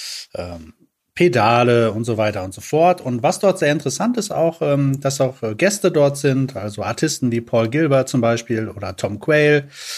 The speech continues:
Und, ähm, schöne, ähm, Anekdoten werden dort erzählt, schöne Geschichten und Interviews auch. Und ja, das wollte ich euch nur noch mal wissen lassen. Und, ähm, folgt ihm auf Instagram, das ist Instagram Guitar Stories Podcast.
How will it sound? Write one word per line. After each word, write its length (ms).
Und, 340
ähm, 460
schöne, 680
ähm, 400
Anekdoten 540
werden 180
dort 200
erzählt, 400
schöne 180
Geschichten 680
und 280
Interviews 560
auch. 340
Und 240
ja, 160
das 160
wollte 160
ich 80
euch 140
nur 80
noch 100
mal 140
wissen 200
lassen. 380
Und, 600
ähm, 320
folgt 640
ihm 220
auf 140
Instagram, 640
das 180
ist 120
Instagram 680
Guitar 320
Stories 360
Podcast. 760